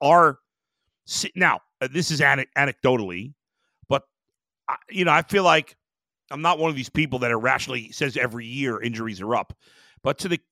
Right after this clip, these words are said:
there's been a lot of key guys that have been hurt.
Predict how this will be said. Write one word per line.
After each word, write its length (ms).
there's 160
been 140
a 60
lot 340
of 100
key 240
guys 400
that 100
have 80
been 80
hurt. 380